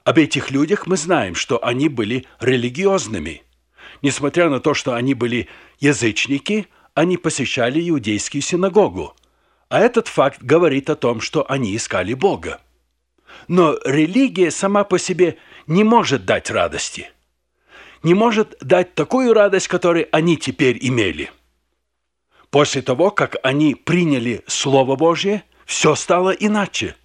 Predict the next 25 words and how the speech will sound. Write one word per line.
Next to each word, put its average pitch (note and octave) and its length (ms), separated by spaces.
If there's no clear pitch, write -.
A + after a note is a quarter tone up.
В B2+ 100
душе D#3 420
их - 360
воцарилась F#3 760
гармония. D#3+ 720
Они F3+ 240
приобрели F#3 600
цель F3 440
в G2 40
жизни, G#2+ 540
и E3+ 120
сердца A3+ 540
их - 420
исполнились C#3 1000
такой A#3+ 400
радости D#3+ 480
и C3 40
любви, A#2 460
какой C#3 360
они B2+ 340
до A2 220
этого A2 500
никогда A2 760
не G#2+ 220
имели. F#2 440